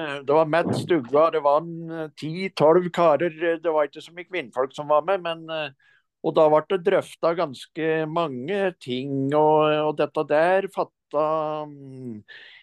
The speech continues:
jeg interesse for, og, eh, jeg har jo hele tiden ment det at det er Bonde- og Småbrukerlaget som har den beste landbrukspolitikken, og nå ser vi jo i disse dager, eh, for å si det på den måten, at,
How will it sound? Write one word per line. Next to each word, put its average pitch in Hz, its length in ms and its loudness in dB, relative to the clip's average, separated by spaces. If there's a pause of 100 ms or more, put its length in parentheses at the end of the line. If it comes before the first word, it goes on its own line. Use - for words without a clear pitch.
(140)
jeg 127 300 0
interesse 131 560 -2
for, 202 280 2 (240)
og, 156 500 -2
eh, 160 720 -8
jeg 147 100 -10
har 139 120 0
jo 160 100 0
hele 147 300 -4
tiden 170 360 -4
ment 143 360 -8 (140)
det 117 100 4
at 135 180 4 (120)
det 131 100 2
er 143 40 2
Bonde- 143 260 0
og 131 60 0
Småbrukerlaget 120 880 0
som 185 180 -8
har 107 260 0
den 160 180 -8
beste 131 340 -8
landbrukspolitikken, 131 1080 -4
og 202 100 0
nå 151 180 2
ser 107 380 0
vi 139 120 0
jo 190 180 4 (600)
i 160 120 0
disse 156 440 2 (960)
dager, 151 520 2
eh, 185 200 -4
for 170 140 -6
å 175 100 -6
si 175 100 -8
det 156 160 -2
på 160 100 -8
den 147 180 -8
måten, 160 480 -4
at, 208 180 -6